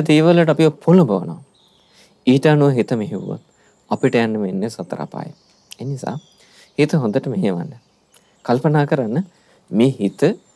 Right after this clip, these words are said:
වඳුරෙක් මෙල්ල කරනවට වඩා අමාරු වැඩක්. රිලෙවෙක් මෙල්ල කරනවට වඩා අමාරු දෙයක්. ඒ නිසා ඒ හිත මෙල්ල කරගන්න.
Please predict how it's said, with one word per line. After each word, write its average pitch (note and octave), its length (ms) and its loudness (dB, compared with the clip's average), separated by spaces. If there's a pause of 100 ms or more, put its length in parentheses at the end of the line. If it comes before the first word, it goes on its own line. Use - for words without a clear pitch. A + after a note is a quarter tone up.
(140)
වඳුරෙක් A2 640 2
මෙල්ල C3 220 -2
කරනවට C#3 400 -4
වඩා B2+ 240 -2
අමාරු G#2 240 -6
වැඩක්. F2 240 -8 (880)
රිලෙවෙක් C3+ 500 4
මෙල්ල C3 260 2
කරනවට C#3 460 -4
වඩා C3 120 -4
අමාරු G#2+ 300 -4
දෙයක්. F2 180 -6 (920)
ඒ A2 100 -2
නිසා C#3 300 -4 (520)
ඒ E3+ 80 4
හිත D3+ 240 2 (160)
මෙල්ල A2+ 300 2
කරගන්න. - 420 -12